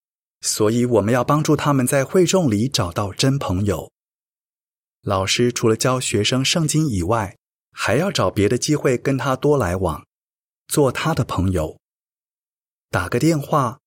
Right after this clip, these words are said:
发个信息，或者在学习以外的时间去看看学生，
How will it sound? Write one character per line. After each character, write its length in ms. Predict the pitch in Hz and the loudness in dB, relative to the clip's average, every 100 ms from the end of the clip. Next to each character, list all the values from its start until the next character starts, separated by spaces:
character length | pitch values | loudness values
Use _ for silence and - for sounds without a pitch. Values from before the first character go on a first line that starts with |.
| _ | _
发 260 | - 160 165 | -4 -2 0
个 100 | 139 | 0
信 240 | - 147 | 0 0
息， 380 | - 156 147 - _ _ _ _ _ | 0 -2 -4 -8 _ _ _ _ _
或 180 | _ 151 | _ 0
者 100 | 120 | 2
在 220 | 104 127 | 2 0
学 240 | 120 - 123 | 0 2 2
习 200 | 131 117 | 2 0
以 60 | |
外 200 | 98 143 | 0 0
的 100 | 135 | 0
时 220 | 104 - 98 | 0 -2 -2
间 260 | 127 131 | 0 -2
去 140 | 135 143 | -2 -4
看 240 | - 156 | -2 -2
看 180 | 131 107 | -2 -2
学 220 | - 90 | -2 -2
生， 320 | - 95 98 | -2 -4 -6